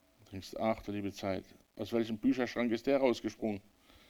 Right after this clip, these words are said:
Ja. Klein, mager, eins fünfundsechzig vielleicht groß. Wenn der das Klavier wegträgt, dann wissen wir, okay,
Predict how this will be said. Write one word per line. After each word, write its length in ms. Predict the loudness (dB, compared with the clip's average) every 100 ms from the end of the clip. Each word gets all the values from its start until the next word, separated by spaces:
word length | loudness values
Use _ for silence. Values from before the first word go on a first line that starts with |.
| -20 -20 _ _ _ _ _ _ _ _ -8
Ja. 280 | -2 -2 -4 -14 -20 -20 _ _ _ _ _ _ _ _ _ -20 -20 2
Klein, 720 | 10 12 10 8 2 -2 -10 _ _ _ _ _ _ -6
mager, 680 | 6 8 10 10 8 2 -2 _ _ _ -20 _ _ _ _ _
eins 540 | 2 2 0 -8 -12 -16 _
fünfundsechzig 600 | 4 8 8 6 -2 4
vielleicht 300 | 6 6 4
groß. 640 | 4 8 8 6 0 -14 -18 -20 _ _ _ _ _ _ _ _ -20 _ _ -20 _ _ _
Wenn 220 | -2 -2 2
der 160 | 12 12
das 180 | 12 10
Klavier 440 | 10 10 10 10
wegträgt, 760 | 6 0 4 6 6 2 -12 -14 -20 _ -20 _ _ _ _ _
dann 400 | 10 10 4 -8 _ _
wissen 240 | 0 2
wir, 120 | 0
okay, 400 | 0 -2 -2 -2